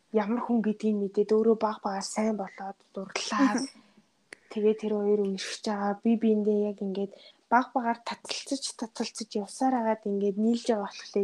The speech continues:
Speaker 1: ингээд наалтан бадчиг <laughs> хөрхөн наалтай.
Speaker 2: Тий. Удаан хугацаа шүү дээ, тэр чинь, тий?
Speaker 1: Тийм.
Speaker 2: Дөрвөн
Speaker 1: Супер
Speaker 2: жил,
Speaker 1: цав.
Speaker 2: мөрөн жил. Дөрвөн жил, мөрөн жил гэдэг чинь наа. Удаан биз дээ.
Speaker 1: Айгүй их юм болно шүү дээ, дөрвөн жилийн хугацаанд.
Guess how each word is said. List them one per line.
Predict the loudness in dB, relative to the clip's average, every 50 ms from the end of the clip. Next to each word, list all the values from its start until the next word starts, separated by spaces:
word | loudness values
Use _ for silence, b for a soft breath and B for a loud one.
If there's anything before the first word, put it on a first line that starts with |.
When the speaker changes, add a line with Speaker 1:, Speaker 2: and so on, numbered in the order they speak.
| 0 -2 -4 -6
Speaker 1:
ингээд | -8 -8 -8 -8 -10 -10 b b b b b b b b -6
наалтан | -4 -4 -4 -4 -4 -6 -6 -4
бадчиг | -4 -6 -8 _ -2 -2 -2 0
<laughs> | 0 -2 0 -2 -2 0
хөрхөн | -2 -2 0 0 -2 -2
наалтай. | 0 0 0 0 -2 -2 2 6 6
Speaker 2:
Тий. | 8 6 6 2 -2 -8 _ _ _ _ _ _ _ _ _ _ -20 -20 -8 _
Удаан | 6 6 6 6 6 8 8 10 10 10 10
хугацаа | 8 4 0 0 4 6 6 6
шүү | 6 0 -4 -6
дээ, | -8 -10 -8
тэр | -8 -6 -6
чинь, | -4 -6 -6 -8 -10 _ _
тий? | 2 6 8 8 8 8 4
Speaker 1:
Тийм. | 2 -2 -2 -2
Speaker 2:
Дөрвөн | -2 -4 -6 -8 -6 4 8 12 12 12 12 12 12
Speaker 1:
Супер | 12
Speaker 2:
жил, | 10 8
Speaker 1:
цав. | 10 10 10
Speaker 2:
мөрөн | 10 10 10 8 6 2 2
жил. | -2 -4 -8 -10 _ _ _ -20 B B B B B B B _ 0
Дөрвөн | 2 4 4 4 4
жил, | 4 2 2 4
мөрөн | 4 4 6 4 4
жил | 2 -2 -6
гэдэг | -8 -10 -10 -10 -10 -6
чинь | -2 2 2 2 4
наа. | 4 4 4 4 4 2 2 0 -2 b b b b b b b b b b b b b b b b b b b
Удаан | 6 6 8 8
биз | 8 4 2 0 -4 -4
дээ. | -4 -4 -4 _ _ _ -20 -20 -20 -20 _ _ _ -20 _ _ _ -2
Speaker 1:
Айгүй | 0 2 4 4 4 4
их | 4 2 2 4
юм | 4 6 6
болно | 4 2 -4 -8 -12 -12
шүү | -12 -12 -12 -12
дээ, | -12 -6
дөрвөн | -2 -2 0 0 -2
жилийн | -4 -8 -14 -14 -16
хугацаанд. | -16 -20 _ -18 -16 -16 -16